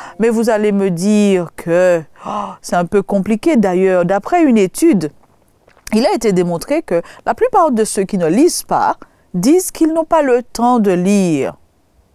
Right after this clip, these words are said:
Mais nous pouvons nous organiser. Nous pouvons nous organiser pour mettre en place des astuces pour gagner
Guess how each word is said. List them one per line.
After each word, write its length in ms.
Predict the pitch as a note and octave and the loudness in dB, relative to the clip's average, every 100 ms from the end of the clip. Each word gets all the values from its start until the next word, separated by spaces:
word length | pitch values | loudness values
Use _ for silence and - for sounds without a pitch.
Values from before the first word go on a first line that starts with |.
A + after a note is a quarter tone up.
| _ _ _ - - | _ _ _ -20 -4
Mais 380 | G#3+ F4+ - - - _ _ _ _ _ _ _ _ _ _ _ _ _ _ _ - | 0 2 0 -2 -20 _ _ _ _ _ _ _ _ _ _ _ _ _ _ _ -4
nous 200 | D4+ G#4 | 0 0
pouvons 300 | F#4 D#4+ F#4 | 0 0 0
nous 180 | D4 A3 | 0 0
organiser. 720 | G3+ F#3 F#3 F3+ D#3+ D#3 D#3 _ _ _ _ _ - - | -2 -2 -2 -4 -2 -4 -6 _ _ _ _ _ -20 -4
Nous 200 | C4 D#4+ | -2 -2
pouvons 480 | - E4+ D4 F#4+ F4+ | 0 -2 0 -2 0
nous 160 | C4+ | -2
organiser 640 | A#3+ A3+ G#3+ G#3+ G#3 B3 C4+ | 0 0 0 0 0 0 -2
pour 260 | - A#3 | -2 0
mettre 300 | G#3+ C4 C#4 | 2 2 0
en 80 | B3 | -4
place 260 | A3 A3+ F#3+ | -2 -4 -2
des 180 | F#3+ F3+ | -2 -2
astuces 420 | F3 - C#4 - | -6 -4 -4 -4
pour 200 | F#4 E4 | -2 0
gagner 440 | A#3+ G#3+ G#3+ G#3+ | 0 0 0 0